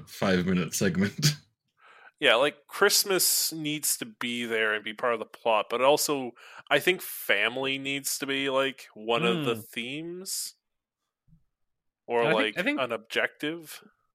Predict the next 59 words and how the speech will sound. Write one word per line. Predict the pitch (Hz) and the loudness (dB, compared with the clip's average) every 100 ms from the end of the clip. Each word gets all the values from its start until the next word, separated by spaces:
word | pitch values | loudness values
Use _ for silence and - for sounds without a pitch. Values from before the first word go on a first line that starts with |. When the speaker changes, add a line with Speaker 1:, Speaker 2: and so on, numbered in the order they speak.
| _ _ _ _ _ | _ _ _ _ _
Speaker 3:
Yeah, | - 175 262 202 151 | -4 2 6 8 8
I | 160 | 4
think | 240 | 0
that | 226 | -2
makes | 160 - | -4 -4
a | |
lot | 117 | -2
of | 110 | -2
sense. | 104 104 | -6 -4
I | 147 | -2
mean, | 170 131 - _ _ _ | 0 -2 -8 _ _ _
and | 160 170 | 0 0
if | 127 - | -2 2
anyone | 180 185 175 147 | 4 4 2 2
knows, | 131 123 113 | 2 2 0
I | 123 | -2
feel | 120 143 | -2 -2
like, | 127 113 107 - 123 | 0 -2 -4 -8 -6
uh, | 110 107 101 104 - _ _ | -4 -4 -4 -8 -12 _ _
the | 131 | -12
theme | - - 170 | -4 0 0
of | 123 | 0
family | - 127 120 113 | 0 0 0 -6
has | 110 110 | -6 -8
been | 113 110 | -8 -10
m-, | 113 117 156 | -10 -6 0
most | 160 - | 0 0
prevalent | 143 117 107 98 | 0 0 -2 -6
the | |
last | 101 98 - | -6 -6 -8
year | 104 | -10
and | 95 | -10
a | 95 | -8
half | 98 90 90 | -6 -8 -10
or | |
two. | - 98 | -14 -8
Speaker 2:
Yeah, | 113 95 - | -6 -6 -8
like, | 151 143 170 | 0 0 2
it | |
doesn't | 175 175 | 2 2
have | - 151 | 4 4
Speaker 3:
Uh, | - | 2
Speaker 2:
to | |
be | 139 127 | 0 0
Speaker 3:
in | 120 | 2
Speaker 2:
one | 120 | 2
of | 113 | 4
Speaker 3:
all | 113 | 2
our | 104 | 0
Speaker 2:
those, | |
Speaker 3:
lives. | 95 92 - - - - - | -2 -4 -2 -2 -4 -6 -8
Speaker 2:
um, | 110 - 185 185 90 92 _ - - | -6 -6 -8 -12 -18 -20 _ -20 -12
Speaker 3:
Mm-hmm. | 131 | -2
Speaker 2:
Hallmark | 135 135 123 117 | 6 8 8 2
Christmas | - 127 - 117 - | 0 -2 -2 -4 -4
movies, | 117 104 110 110 | -4 -6 -6 -6
you | 110 | -6
know, | 107 | -6
where, | 104 107 104 101 | -4 -2 -2 -4